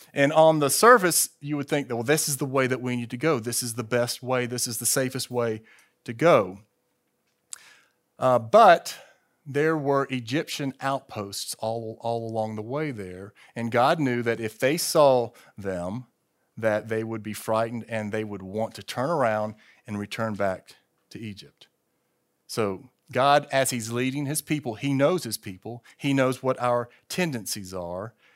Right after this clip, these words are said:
and he also knows the best way. As he is leading his people, he knows the best way. If, if we're willing to follow, he will lead us. And listen, the best way is usually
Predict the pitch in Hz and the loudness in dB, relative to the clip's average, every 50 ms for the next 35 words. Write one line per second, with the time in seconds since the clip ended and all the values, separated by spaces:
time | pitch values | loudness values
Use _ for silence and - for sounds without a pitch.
0 | _ _ _ _ _ _ - 113 110 107 107 110 107 104 107 - - 120 117 - | _ _ _ _ _ _ -10 -8 -6 -6 -6 -6 -8 -8 -12 -10 -10 -10 -10 -2
1 | - 127 135 139 135 - - 151 139 139 135 139 135 120 117 110 107 107 107 107 | 0 0 0 0 -2 -4 -4 -4 -4 -4 -4 -6 -4 -2 -2 -2 -2 -2 -6 -8
2 | 107 107 - - - _ _ _ _ _ _ _ - 110 101 110 107 104 101 - | -10 -12 -12 -14 -16 _ _ _ _ _ _ _ -12 -10 -6 -4 -4 -4 -6 -10
3 | - - 107 104 95 85 78 - _ _ _ _ _ _ _ _ _ _ _ _ | -10 -8 -8 -8 -8 -10 -14 -20 _ _ _ _ _ _ _ _ _ _ _ _
4 | _ 117 123 120 - 143 139 135 117 110 131 135 147 165 202 208 196 220 214 - | _ -4 -4 -2 -2 -2 -2 -2 -2 -2 -2 -2 0 0 0 0 -2 -2 -2 0
5 | - 214 196 - - 135 123 120 143 139 135 139 139 143 143 143 143 143 - - | -2 -2 -2 -2 -4 -6 -4 -4 -4 -2 4 8 8 8 8 8 2 -2 -6 -10
6 | - - - _ - 139 123 135 131 127 127 123 - - 120 120 143 147 135 110 | -14 -20 -20 _ -4 0 4 6 6 6 6 4 -4 -10 -6 0 2 4 4 4
7 | 95 90 101 - _ - - - - _ - _ _ - 139 143 147 151 151 - | 2 -2 -10 -18 _ -20 -20 -20 -20 _ -20 _ _ 0 2 2 2 2 -4 -12
8 | - - _ _ _ _ _ - 127 - 131 123 117 110 123 131 143 151 170 170 | -16 -18 _ _ _ _ _ -6 -6 -2 -2 -4 -2 0 0 2 2 2 0 -2
9 | 160 - - 170 170 165 143 123 123 117 107 - 131 131 127 131 135 131 135 143 | -2 4 6 6 8 8 6 4 0 -4 -4 -6 -6 -4 -4 -6 -6 -4 -4 -4
10 | 147 139 107 87 90 - - - - _ _ _ _ _ _ _ - 131 127 135 | -4 -4 -6 -8 -10 -10 -12 -12 -14 _ _ _ _ _ _ _ -4 0 2 4
11 | 160 208 196 - - 131 104 98 - _ _ _ _ 135 123 107 104 151 175 214 | 4 4 4 2 -2 -4 -6 -6 -10 _ _ _ _ -4 -4 2 6 6 6 6
12 | 226 - - - 143 127 113 110 107 107 113 113 _ _ _ _ 131 131 127 113 | 6 2 -4 -2 0 2 2 2 2 0 -4 -10 _ _ _ _ -4 -4 -2 -2
13 | 117 127 139 160 156 131 123 120 113 110 110 113 110 | -2 -4 -2 -2 -4 -4 -4 -4 -4 -4 -6 -8 -14